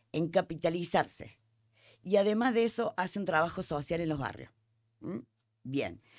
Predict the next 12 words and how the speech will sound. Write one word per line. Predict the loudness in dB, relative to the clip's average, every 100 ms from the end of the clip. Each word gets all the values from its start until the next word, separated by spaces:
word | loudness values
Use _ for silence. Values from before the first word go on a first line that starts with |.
| -20 -20 _ _ _ _
Y | -4 2
yo | 4 4
sí | 2 -2
considero, | 0 -2 0 0 2 0 -2 -6 _ _ -18
y | -16
no | -12
tengo | -8 -6
problema | -4 -6 -2 -2
en | -4
decirlo, | -8 -14 -16 -16 -16 _ _ -4
¿por | -4 -2
qué? | -8 -10